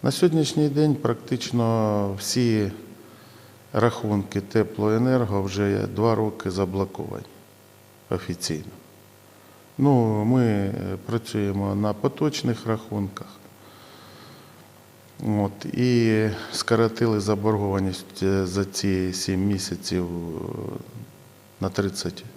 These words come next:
п'ять відсотків. Ще є постанова, яка на сьогоднішній день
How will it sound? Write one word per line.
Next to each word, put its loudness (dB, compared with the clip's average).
п'ять 0
відсотків. -10
Ще -2
є 2
постанова, 4
яка 2
на 2
сьогоднішній -2
день 2